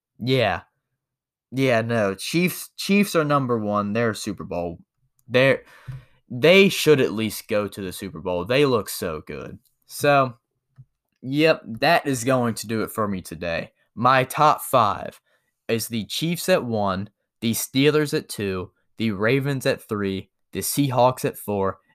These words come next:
and the Titans at five. So, that is going to do it for me today. If you enjoyed this, share it with your friends. If not, share it with your friends.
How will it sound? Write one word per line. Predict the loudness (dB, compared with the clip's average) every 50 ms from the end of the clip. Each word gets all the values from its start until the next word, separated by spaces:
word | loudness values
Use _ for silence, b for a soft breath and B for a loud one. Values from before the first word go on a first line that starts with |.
| _ -4
and | -2 -2 0
the | -2 -2
Titans | -4 -2 0 0 2 2 0 -4 -6
at | -6 -8 -8
five. | -4 -2 -2 -2 -2 -4 -8 -12 _ _ _ _ _
So, | -14 -12 -10 -8 -8 -2 2 4 6 6 6 4 0 _ _ _ _ _ _ -18
that | -6 2 4 6 6 6 4 4
is | 2 0 0 0
going | -2 0 0 0 0 -2 -4
to | -6 -8
do | -4 -2 0 0 0
it | -2 -4 -4
for | -2 -2 -2
me | 0 -2 -4 -4
today. | -4 -6 -8 -8 -6 -4 -4 -4 -4 -6 -12 -20 _ _ _ _ _ _ _ 2
If | 2 2 2 2
you | -2 -2 0 0
enjoyed | -2 0 2 4 4 4 4 2
this, | 2 0 0 0
share | -2 0 2 2 2 2
it | 2
with | -2 -6 -6
your | -10 -10
friends. | -8 -2 -2 0 0 0 -4 -6 -6 -4
If | -2 -2 -2 -4 -6
not, | -6 -2 0 0 0 -2 -4 -6
share | -8 -4 0 0 0 0
it | 0 -2
with | -4 -6 -6 -6 -8
your | -10
friends. | -10 -6 -4 -2 0 0 0 -2 -4 -6 -10